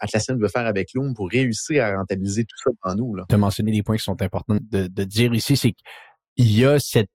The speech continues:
Speaker 2: dynamique-là qui s'installe de plus en plus avec les entreprises technologiques. On en a parlé maintes et maintes fois sur le podcast et même dans les organisations en général qui étaient en forte croissance, de,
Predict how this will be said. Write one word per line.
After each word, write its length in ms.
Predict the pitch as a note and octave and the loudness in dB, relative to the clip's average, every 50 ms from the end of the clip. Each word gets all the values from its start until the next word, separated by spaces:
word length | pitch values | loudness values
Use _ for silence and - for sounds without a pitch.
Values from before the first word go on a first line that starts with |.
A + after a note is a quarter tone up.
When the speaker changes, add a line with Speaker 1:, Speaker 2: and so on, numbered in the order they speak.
| - | -12
Speaker 2:
dynamique-là 720 | - A2 G2+ F#2 A2 A#2 B2+ A#2+ A#2 A#2 A2 - - C#3 C#3+ | -10 -10 -8 -4 2 2 4 4 4 2 2 0 -2 -2 -2
qui 120 | B2+ - - | -2 -2 -2
s'installe 340 | B2+ G#2+ - - C3+ B2+ | -2 -2 0 0 0 0
de 80 | B2 A2+ | 0 -2
plus 220 | G2+ - A2 G#2 | -4 -4 -2 -2
en 100 | A2+ G#2+ | 0 0
plus 260 | G2 - - A#2+ A#2+ A#2+ | 0 -2 0 2 4 4
avec 280 | A2 G2+ G#2 - - | 4 2 0 -2 -2
les 320 | G#2+ G2+ G2 G2 G2 F#2 A#2 | -2 -2 -2 -2 -2 0 -2
entreprises 400 | G#2 G2+ A2 G2+ - B2 G#2+ - | -2 -2 -2 -4 -4 -4 -4 -2
technologiques. 580 | - G2 - G#2+ G2+ G2+ G2 F#2 G#2+ A2+ - | -2 -4 -2 -4 -6 -6 -6 -6 -6 -6 -4
On 100 | G2+ F#2+ F#2 | -4 -4 -4
en 60 | F#2 | -4
a 60 | F#2 | -4
parlé 240 | - G2 G2 G#2+ G#2+ | -2 0 2 2 2
maintes 240 | G#2 G#2+ A2 - - | 2 0 0 -2 -2
et 40 | |
maintes 180 | G#2 G#2 G2 - | -2 -2 -4 -4
fois 160 | - - A#2 | -2 -2 -2
sur 120 | - - G#2 | 0 2 0
le 80 | G2+ | 0
podcast 380 | F#2+ - - - - A2+ - - | 0 -2 -4 0 -2 -2 0 0
et 40 | G#2+ | 0
même 180 | A2 A#2 A#2 | 2 2 2
dans 100 | A2 G#2+ | 2 0
les 160 | G#2+ G#2+ F#2+ | -2 -2 -4
organisations 520 | A2+ G#2+ G#2+ A2 G#2+ G#2+ A2+ G#2 - B2+ B2 | -4 -2 -2 -2 0 0 -2 -2 0 0 -2
en 40 | A2+ | 0
général 480 | G2+ A2+ G#2+ G#2 G2 G#2 A2+ A#2 A#2 | 0 0 -2 0 0 0 -2 -2 -4
qui 80 | - - | -4 -6
étaient 140 | F#2+ - G#2 | -6 -4 -4
en 120 | F#2+ F#2+ | -4 -4
forte 240 | - - A2 A2 - | -4 -4 -4 -4 -4
croissance, 680 | _ - A#2 G#2+ - - - A#2 A#2+ A#2+ A#2 G#2+ G2+ | _ -2 -2 -2 -2 0 0 2 2 2 0 -2 -4
de, 260 | G#2 G#2 G2+ G2 F#2+ | -4 -2 -2 -2 -4